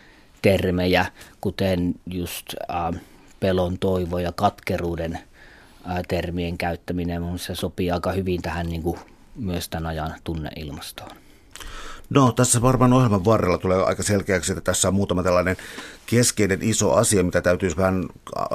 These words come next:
Speaker 2: kysymyksen asettelua muuttaa siitä, mitä perinteisesti historiankirjoituksessa on tehty. Toinen oli tämä vaaran vuodet, toinen on jälleenrakennuksen aika, johon ehkä kohta tullaan. Mut mä ottaisin tällaisen ison kysymyksen sitten vielä tästä teidän tutkimuksesta. Ää, rauhan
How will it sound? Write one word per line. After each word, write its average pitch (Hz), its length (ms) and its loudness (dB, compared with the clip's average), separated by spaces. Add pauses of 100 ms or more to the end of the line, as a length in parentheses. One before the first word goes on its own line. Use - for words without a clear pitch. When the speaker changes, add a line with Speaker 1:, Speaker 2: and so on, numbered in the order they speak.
(140)
Speaker 2:
kysymyksen 98 440 0
asettelua 92 480 2
muuttaa 95 500 0
siitä, 85 240 -2
mitä 90 180 -2
perinteisesti 92 720 -2
historiankirjoituksessa 90 840 -2
on 101 60 0
tehty. 101 340 0 (260)
Toinen 101 180 2
oli 101 80 2
tämä 101 200 2
vaaran 101 340 2
vuodet, 101 320 2
toinen 104 220 2
on 104 140 0
jälleenrakennuksen 98 800 2
aika, 98 260 0
johon 101 240 2
ehkä 92 180 -2
kohta 98 260 0
tullaan. 101 400 2 (340)
Mut - 80 -10
mä 123 80 4
ottaisin 127 220 2
tällaisen 117 280 4
ison 127 280 4
kysymyksen 98 420 0
sitten 92 160 -2
vielä 98 220 4
tästä 90 360 -2 (320)
teidän 92 220 2
tutkimuksesta. 92 880 2 (160)
Ää, 95 320 4 (460)
rauhan 117 440 4